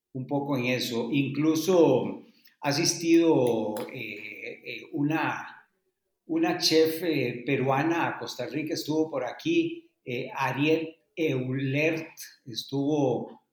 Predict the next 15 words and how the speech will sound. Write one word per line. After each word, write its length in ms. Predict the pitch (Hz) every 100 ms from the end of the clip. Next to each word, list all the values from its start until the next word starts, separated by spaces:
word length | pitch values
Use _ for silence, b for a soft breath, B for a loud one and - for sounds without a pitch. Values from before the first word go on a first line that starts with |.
| -
junto 380 | 151 - 147 -
con 160 | 123
otros 680 | 139 147 160 160 - - -
chefs 500 | - 139 160 - -
recorriendo 680 | 127 117 120 110 127 131 147
varias 340 | 135 135 147 139
zonas 260 | 127 135 131
del 120 | 117
país 640 | 117 135 160 - - B B B _
y 440 | 143 123 113 113
llevándose 800 | 113 117 117 131 135 147 143 156
y 160 | 143 127
aportando 760 | 113 123 - - 196 233 131 120
ideas 500 | 113 - 156 123 -
para, 200 | 110